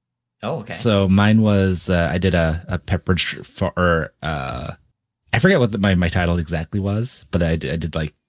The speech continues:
Speaker 2: about the cookies. And then I had myself eating cookies, and then I had my Google search bar with, like, when did they make ch-,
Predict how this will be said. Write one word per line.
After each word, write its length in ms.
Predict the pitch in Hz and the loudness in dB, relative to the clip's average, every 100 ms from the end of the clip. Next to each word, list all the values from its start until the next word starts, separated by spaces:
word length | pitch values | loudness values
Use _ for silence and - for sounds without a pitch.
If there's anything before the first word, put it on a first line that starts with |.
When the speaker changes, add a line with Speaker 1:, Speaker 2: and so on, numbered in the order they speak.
| - | -14
Speaker 2:
about 260 | 85 87 78 | -6 -6 -4
the 60 | - | -4
cookies. 640 | - 90 110 143 151 - - - - _ _ _ _ - | -2 0 0 -2 -2 -6 -14 -20 -20 _ _ _ _ 0
And 160 | 92 | 4
then 140 | 92 90 | 6 4
I 60 | |
had 180 | 90 95 | 4 2
myself 320 | 90 - 80 | 2 2 0
eating 240 | 87 90 87 | -2 -2 0
cookies, 480 | 98 - 104 98 | 0 2 0 0
and 100 | 92 | 0
then 120 | 87 85 | 2 2
I 40 | |
had 200 | 85 80 | 2 0
my 100 | 82 | 0
Google 280 | 78 82 85 | 0 -4 -4
search 360 | - 87 - | -2 -2 -4
bar 260 | - 90 87 | -2 0 0
with, 240 | 80 80 | -2 -6
like, 160 | 80 78 | -6 -2
when 100 | 90 | 0
did 160 | 87 85 | 2 2
they 140 | 90 | 2
make 400 | 85 85 - - - | 2 0 -4 -14 -8
ch-, 240 | - - | -4 -2